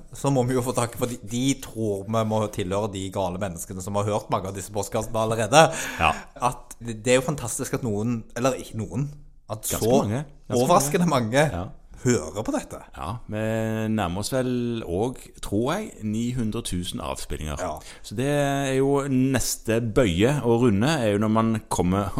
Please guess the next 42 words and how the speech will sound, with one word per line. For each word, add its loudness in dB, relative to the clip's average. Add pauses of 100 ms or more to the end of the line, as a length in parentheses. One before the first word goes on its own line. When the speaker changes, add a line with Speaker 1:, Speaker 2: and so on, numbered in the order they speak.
(140)
Speaker 2:
<laughs> -2
over 6
millionen. 2
Speaker 1:
Ja. 2 (100)
Speaker 2:
Ja. 0 (240)
Speaker 1:
Og -6
da 6 (100)
må 0
vi 0
få -4
rette -8
en -4
stor -4
takk 4 (460)
til -2
alle 2
de 0
som -2
har 0 (180)
trykt -10
på -8
sånne -6
abonnerings- -2
og 0
avspillingsknapper. -2
Speaker 2:
Ja. 0 (380)
Speaker 1:
Og 2
så 0
må 2
vi 0
si -2
at -4
det 2
synes -2
vi 0
fortsatt -4
er 2
kjempegøy, 2
at 2
folk -2
bare 2 (160)
både 2